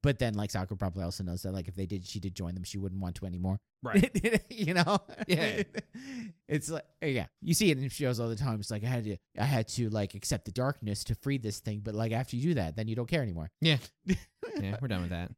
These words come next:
Speaker 2: The
Speaker 1: If you
Speaker 2: plot
Speaker 1: turn to
Speaker 2: line's
Speaker 1: the dark
Speaker 2: over.
Speaker 1: side, you have the power to save your wife and then you kill her.
Speaker 2: Yeah.
Speaker 1: <laughs> "I'm gonna save my child by killing this orphanage."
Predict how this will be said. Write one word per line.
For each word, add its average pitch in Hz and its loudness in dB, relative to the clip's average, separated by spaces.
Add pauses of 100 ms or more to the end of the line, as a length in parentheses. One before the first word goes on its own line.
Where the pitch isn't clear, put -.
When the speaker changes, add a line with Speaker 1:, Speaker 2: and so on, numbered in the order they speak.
Speaker 2:
The 101 -6
Speaker 1:
If 98 -8
you 143 6
Speaker 2:
plot 165 6
Speaker 1:
turn 247 10
to 269 8
Speaker 2:
line's 214 4
Speaker 1:
the 175 4
dark 196 8
Speaker 2:
over. 240 8
Speaker 1:
side, 143 2
you 165 2
have 175 2
the 156 2
power 208 4
to 175 2
save 175 2
your 165 2
wife 196 8
and 165 -2
then 185 2
you 180 0
kill - 2
her. 95 0 (240)
Speaker 2:
Yeah. 123 2
Speaker 1:
<laughs> - 6 (1120)
"I'm 180 4
gonna 220 8
save 220 8
my 185 4
child 214 4
by 135 2
killing 294 8
this 480 6
orphanage." 156 4